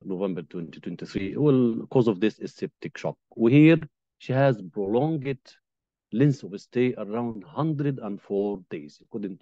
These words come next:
imagine, but during that stay, she did a lot of investigations, a lot of medications, a lot of procedures, massive referral to everybody in the hospital. Uh, in last case, in order to show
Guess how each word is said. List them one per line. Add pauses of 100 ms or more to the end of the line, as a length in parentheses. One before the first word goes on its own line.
imagine,
but
during
that
stay, (400)
she
did
a
lot
of
investigations,
a
lot
of
medications,
a
lot
of
procedures, (580)
massive
referral
to
everybody
in
the
hospital. (1700)
Uh,
in
last
case, (120)
in
order
to
show